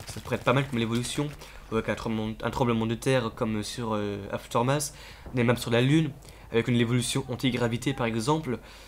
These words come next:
euh, des maps dans la jungle comme avec Vietnam, avec le, le Vietnam. Euh, donc il y a tout ça. Est-ce que j'ai fait tout le tour ? Ouais, j'ai fait tout le tour de vos idées a priori. Voilà, voilà. Il y a aussi des gens qui souhaitaient une gestion aléatoire du climat,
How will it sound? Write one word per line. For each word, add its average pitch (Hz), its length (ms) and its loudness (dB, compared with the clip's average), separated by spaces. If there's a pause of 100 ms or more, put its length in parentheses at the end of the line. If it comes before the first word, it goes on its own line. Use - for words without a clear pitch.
(180)
euh, 107 240 8
des 117 120 6
maps 123 160 6
dans 117 180 2
la 117 140 6
jungle 120 380 4
comme 110 100 -2
avec 107 240 2
Vietnam, 139 560 2
avec 113 160 -4
le, 110 120 2
le 104 100 0
Vietnam. 143 420 0 (640)
Euh, 110 640 8
donc 107 180 -4
il - 40 -6
y - 20 -6
a - 40 -18
tout - 120 -12
ça. 233 520 8
Est-ce 143 120 -4
que 185 60 4
j'ai 160 80 0
fait 147 100 2
tout 143 60 0
le 123 60 0
tour ? 113 240 -2
Ouais, 120 100 6
j'ai 151 140 2
fait 180 60 2
tout 190 180 2
le 170 60 0
tour 185 240 0
de 160 60 6
vos 131 160 2
idées 123 300 4
a 156 60 0
priori. 120 440 -2 (1160)
Voilà, 135 140 12
voilà. 117 240 6 (180)
Il - 40 -8
y - 40 -2
a - 20 -
aussi 165 100 2
des 175 140 8
gens 202 140 6
qui 160 100 -2
souhaitaient 160 320 2
une 151 100 4
gestion 175 540 0
aléatoire 156 640 6
du 127 120 0
climat, 139 520 2